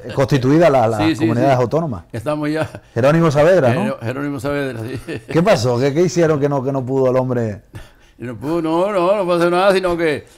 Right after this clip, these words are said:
Speaker 1: yo estábamos cargando, eh, cuando estábamos rellenando allí donde atracan los mismos barcos,
Speaker 2: Sí.
Speaker 1: aquella zona,
Speaker 2: Mm.
Speaker 1: ya estaba el muro levantado y allí todo era una olla, todo aquello era una olla hasta arriba, donde llegaba la marea, las casas
Speaker 2: Sí.
Speaker 1: de arriba, allí batía la mar y todavía que rellenarlo y estábamos cargando de la trasera de la montaña del Mojón,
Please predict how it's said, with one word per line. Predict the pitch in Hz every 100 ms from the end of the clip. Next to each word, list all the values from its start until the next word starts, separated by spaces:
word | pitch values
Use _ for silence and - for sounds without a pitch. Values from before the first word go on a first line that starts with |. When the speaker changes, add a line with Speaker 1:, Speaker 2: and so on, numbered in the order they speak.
| -
Speaker 1:
yo | 127
estábamos | 160 170 170 165
cargando, | 165 160 170 170 170
eh, | 156 156
cuando | - 147
estábamos | 131 185 202
rellenando | 202 185 180 170
allí | 160 156
donde | 151 143
atracan | 156 190 196
los |
mismos | 180 175 147
barcos, | 131 160 107 135
Speaker 2:
Sí. |
Speaker 1:
aquella | 123 131
zona, | 151 170 180 -
Speaker 2:
Mm. | 117 110
Speaker 1:
ya | 139
estaba | 139 165
el | 160
muro | 170 170
levantado | 165 156 147 170 147 135
y | 131
allí | 131 135
todo | 143 160 156 160
era | 147
una | 143 143
olla, | 151 135
todo | 143 151
aquello | 135 139
era | 147
una | 196 147
olla | 135 160
hasta | 135
arriba, | 120 117 120 139 131
donde | 117 120
llegaba | 120 123 123
la |
marea, | 120 117 120
las | 123 110
casas | 117 110
Speaker 2:
Sí. |
Speaker 1:
de | 104
arriba, | 117 135 156 - - -
allí | 117
batía | 131 131 151
la | 151
mar | 139 147 139 - - -
y | 120
todavía | 123 131 131
que | 139
rellenarlo | 143 143 160 139 127
y | 123
estábamos | 120 139 147
cargando | 147 139 131
de | 123
la | 117
trasera | 117 - 151 131
de | 120
la |
montaña | 117 101 127 143
del | 143
Mojón, | 147 139 151